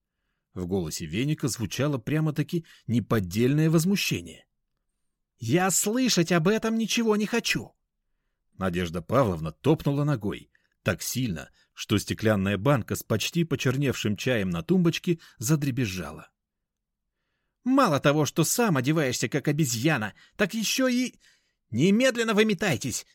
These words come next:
а то я милицию вызову!» «Милиция сама сейчас приедет, экспертизу проводить!»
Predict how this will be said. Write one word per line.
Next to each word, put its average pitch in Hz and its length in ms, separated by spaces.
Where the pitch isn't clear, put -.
а 240 100
то 269 140
я 240 100
милицию 240 500
вызову!» 110 480
«Милиция 127 480
сама 202 380
сейчас 175 340
приедет, 180 600
экспертизу 220 600
проводить!» 185 640